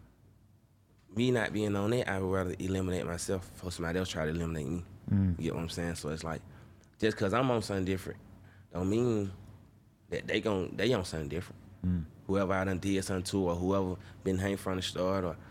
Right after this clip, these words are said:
Speaker 1: you feel me? Like the same people who was welcome home and then welcome home and then, "Bro, welcome home, I miss you," or this and that. It's like, now that they seeing my career is prospering and going up, it's like, I see the hate. Like, when I
Speaker 2: Mm.
Speaker 1: see 'em, it don't be genuine no more.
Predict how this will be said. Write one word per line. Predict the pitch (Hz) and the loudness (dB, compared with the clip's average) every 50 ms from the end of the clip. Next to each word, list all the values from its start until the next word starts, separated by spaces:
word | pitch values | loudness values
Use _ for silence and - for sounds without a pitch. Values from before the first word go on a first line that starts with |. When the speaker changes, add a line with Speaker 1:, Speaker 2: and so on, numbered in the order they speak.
| - - - - | -20 -20 -18 -16
Speaker 1:
you | - 82 | -16 -16
feel | - - 95 95 95 90 | -8 -2 0 2 2 2
me? | 87 | 0
Like | 90 87 - | 0 -2 -4
the | - 87 | -6 -6
same | - 107 110 120 117 117 | -2 0 2 2 2 2
people | 110 120 120 107 107 | 2 0 -2 0 0
who | 110 110 107 98 - - - - - - - - - - - | 0 0 -2 -2 -4 -10 -16 -18 -18 -20 -20 -20 -20 -20 -14
was | - 87 - | -12 -8 0
welcome | 95 107 117 110 110 107 | 2 4 4 4 2 0
home | 101 117 120 120 117 | 0 2 2 2 2
and | 110 104 | 2 0
then | 104 101 | 0 2
welcome | 104 113 113 104 104 | 2 2 2 0 -2
home | 110 113 120 113 110 | 0 0 2 2 2
and | 104 | 2
then, | 101 98 - - - - - 101 | 0 0 -2 -6 -10 -12 -6 -2
"Bro, | 107 117 | -2 0
welcome | 120 131 139 123 117 131 | 2 2 0 0 0 0
home, | 139 139 139 131 | 2 4 4 4
I | 127 127 | 4 4
miss | 131 143 147 135 - | 4 4 4 4 4
you," | 131 123 117 | 2 2 2
or | 110 101 95 - - - - - - | 2 0 -2 -6 -14 -18 -20 -10 -2
this | - 123 123 - | -2 0 0 0
and | 110 107 127 | 0 0 0
that. | 139 - - - - - - - - - - - - - - - - | 0 0 -2 -6 -12 -14 -16 -20 -20 -20 -20 -20 -20 -20 -20 -12 -8
It's | 92 92 - - | -8 -6 -4 -4
like, | 92 92 90 65 76 | -4 -4 -4 -4 -2
now | 104 107 107 | -2 0 0
that | 107 104 87 | 0 0 0
they | 101 98 | -2 -2
seeing | - - 101 104 104 101 98 95 92 92 95 - - - - - - | -2 -2 -2 -2 0 0 0 -2 -4 -4 -8 -12 -16 -18 -20 -14 -8
my | 95 92 95 | -6 -6 -6
career | - - 92 95 98 95 92 - - - - - - | -4 -2 0 2 2 2 0 -2 -6 -10 -14 -12 -12
is | 90 90 - | -10 -10 -10
prospering | - - 104 101 98 95 92 90 85 | -6 0 0 0 0 0 -2 -4 -4
and | 82 71 | -2 -2
going | 92 107 107 104 101 104 | -2 0 0 2 2 0
up, | 104 95 - - - - - - - - - - - - - - _ - _ - | 0 -2 -4 -10 -14 -16 -16 -20 -20 -20 -20 -20 -20 -20 -20 -20 _ -20 _ -20
it's | - - - | -20 -10 -6
like, | 90 85 80 - - - - | -4 -4 -4 -4 -8 -10 -4
I | 92 95 95 | -4 -4 -2
see | - - 107 98 | -2 0 0 0
the | 87 | 0
hate. | 85 110 104 - - - - | 2 0 -2 -2 -6 -10 -10
Like, | 85 82 | -8 -2
when | 90 98 | 2 4
I | 98 92 | 4 4
Speaker 2:
Mm. | |
Speaker 1:
see | 90 87 107 107 | 4 4 2 2
'em, | 101 95 95 | 2 2 0
it | 90 | 0
don't | 92 90 | 0 0
be | 87 87 | -2 -2
genuine | 82 78 98 104 101 92 87 | -2 -2 0 0 2 0 0
no | 85 | -2
more. | 80 85 | -4 -4